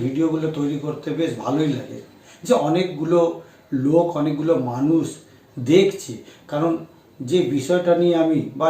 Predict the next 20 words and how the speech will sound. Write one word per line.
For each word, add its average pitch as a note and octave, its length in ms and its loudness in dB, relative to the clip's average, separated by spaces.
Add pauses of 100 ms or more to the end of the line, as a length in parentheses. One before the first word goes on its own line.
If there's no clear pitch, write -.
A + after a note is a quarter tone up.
(120)
যেসব D3+ 300 0 (120)
বিষয় D#3+ 280 -2
নিয়ে E3 140 0
আমি D3 180 -4
কথা D3+ 200 -2 (140)
বলি, C#3+ 240 -2 (720)
সেটা - 260 0
যেন F#3+ 120 -2 (160)
মানুষের C#3 400 -4
কাছে D#3+ 160 -4 (160)
পৌঁছায়, C3 480 -8 (600)
অন্তত E3 280 -6 (140)
কিছুটা F#3 420 -4
হলেও E3 220 2 (120)
তারা C3+ 260 -2
যেন D3 140 -2 (300)
কিছু D3+ 180 -8 (140)
লাভ B2 160 -4 (120)
পায়। G#2+ 200 -8 (340)
উদ্দেশ্য F#3 300 -2